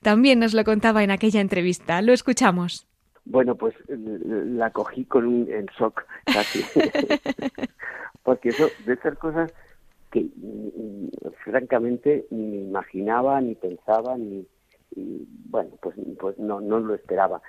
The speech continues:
Speaker 1: Hmm.
Speaker 2: Necesité tiempo para irlo encajando, ¿verdad?
Speaker 1: Claro.
Speaker 2: Eh, y ir encajando el misterio de la Iglesia. Y yo, en principio, lo, sobrecogido,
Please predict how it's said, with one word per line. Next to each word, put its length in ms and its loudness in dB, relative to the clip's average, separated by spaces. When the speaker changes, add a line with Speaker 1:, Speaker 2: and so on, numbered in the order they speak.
Speaker 1:
Hmm. 80 6
Speaker 2:
Necesité 500 4
tiempo 540 2
para 240 4
irlo 260 -2
encajando, 680 -6
¿verdad? 180 -8
Speaker 1:
Claro. 360 -2
Speaker 2:
Eh, 300 -2
y 160 -6
ir 80 -4
encajando 540 -2
el 80 -2
misterio 460 -2
de 60 0
la 80 -8
Iglesia. 560 -4
Y 960 -6
yo, 380 4
en 100 -2
principio, 520 -4
lo, 300 -8
sobrecogido, 720 -2